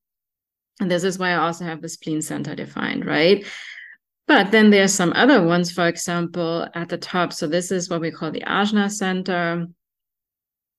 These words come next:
or in the chakra system would be called the third eye, right? And here I only have this gate eleven, but I do not have this gate fifty-six. If I had gate fifty-six defined in my chart, yeah,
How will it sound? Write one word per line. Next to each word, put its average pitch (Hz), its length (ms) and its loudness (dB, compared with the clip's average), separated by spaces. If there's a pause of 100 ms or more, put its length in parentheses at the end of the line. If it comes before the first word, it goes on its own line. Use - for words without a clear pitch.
(120)
or 160 160 -4
in 151 200 -4
the 147 100 -6
chakra 147 320 -4
system 156 320 -10
would 147 100 -6
be 151 80 -8
called - 220 -8
the 139 80 -8
third 165 260 0
eye, 170 380 0
right? 175 380 2 (680)
And 180 680 2
here 190 840 0
I 185 220 -2
only 196 260 -2
have 190 240 -6
this 180 160 -10
gate 170 200 -6
eleven, 170 720 -4 (720)
but 185 240 -4
I 180 80 0
do 180 160 -2
not 202 160 0
have 170 220 -4
this 165 160 -10
gate 170 240 -8
fifty-six. - 640 -8
If 214 180 0
I 220 140 0
had 208 400 0
gate 180 180 -4
fifty-six 175 580 -8
defined 170 680 -2
in 160 100 -4
my 160 200 -4
chart, 156 500 -4
yeah, 180 220 -2